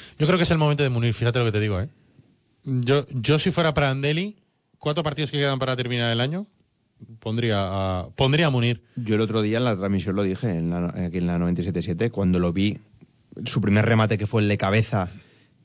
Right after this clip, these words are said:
Speaker 2: que saca el portero Ochoa y la remacha Rodrigo, que, que no valía, ¿no?
Speaker 1: Hmm.
Speaker 2: Por fuera de juego, que está por ver si
Speaker 1: Es
Speaker 2: es fuera
Speaker 1: muy
Speaker 2: de juego.
Speaker 1: justito, ¿eh?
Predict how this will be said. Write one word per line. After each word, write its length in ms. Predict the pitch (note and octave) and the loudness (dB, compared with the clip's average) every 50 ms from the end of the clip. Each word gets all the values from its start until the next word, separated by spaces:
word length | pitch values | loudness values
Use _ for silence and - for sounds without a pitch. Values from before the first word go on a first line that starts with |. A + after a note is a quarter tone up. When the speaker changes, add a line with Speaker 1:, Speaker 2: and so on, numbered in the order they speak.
| _ _ | _ _
Speaker 2:
que 200 | - A2 G#2 G2+ | -2 -2 0 0
saca 220 | - - G2+ G2 | 0 0 0 0
el 100 | G2+ G2 | 0 0
portero 760 | E2+ - G2 F#2+ F#2 D#2+ G2+ G2+ G2 F#2+ F#2+ F#2+ F#2 F#2 F2+ | 0 0 0 0 0 0 0 2 2 2 2 0 0 0 0
Ochoa 580 | F2+ F#2 G2+ - - A2+ G#2 G2+ G2 F#2 F#2 - | -2 -2 -2 0 0 2 2 2 2 0 0 -2
y 140 | - A2+ A2 | -4 -2 -2
la 160 | G2+ F#2 F#2 | 0 0 0
remacha 920 | F2 F#2 F2+ F#2+ G2 G2 - - G2 F#2 F2+ F2 F2 F2 F2 E2+ E2+ E2+ | 0 0 0 0 0 0 -2 -2 -2 -2 0 0 0 -2 -2 -2 -2 -4
Rodrigo, 500 | E2 E2 F2+ F2+ F2+ F#2 G2 F#2 F2+ F2 E2 | -4 -2 -2 -2 0 0 0 0 0 -2 -4
que, 240 | F2 F2 F2 E2+ E2 E2 E2 - - | -4 -4 -4 -6 -6 -6 -8 -8 -6
que 80 | - E2+ | -6 -4
no 100 | F#2 F#2 | -2 -2
valía, 320 | E2+ F2+ G#2 G2 E2+ E2 | 0 0 0 0 0 -2
¿no? 160 | F2 G2+ C#3 D#3 - | -4 -4 -6 -4 -4
Speaker 1:
Hmm. 140 | - A2+ G2+ - - - | -2 -2 -2 -4 -6 -8
Speaker 2:
Por 140 | - F2+ F2+ | -8 -8 -4
fuera 200 | - G2 F#2 F2+ | -2 -2 0 0
de 40 | F2 | 0
juego, 220 | - G#2 G2+ F#2+ | 0 0 0 0
que 200 | E2+ G2 - - - - - - | 0 -2 -4 -6 -8 -16 -10 -8
está 200 | A2 - - B2+ | -4 -2 0 0
por 180 | A#2 G#2+ F#2 | 2 0 0
ver 120 | F#2 G#2 A2 | 0 0 0
si 80 | A2 | 2
Speaker 1:
Es 60 | G#2+ D3 | 2 2
Speaker 2:
es 60 | D3+ | 4
fuera 100 | E3+ G3 | 4 2
Speaker 1:
muy 80 | A3 A3+ | 2 2
Speaker 2:
de 60 | - | 2
juego. 80 | C#3+ C#3 | 2 2
Speaker 1:
justito, 440 | A#2+ - E3 F#3 F3 - G#2+ F#2 F2+ | 0 0 -2 -4 -2 -2 -4 -2 -2
¿eh? 240 | A#2+ D3+ G3 - | -4 -6 -8 -12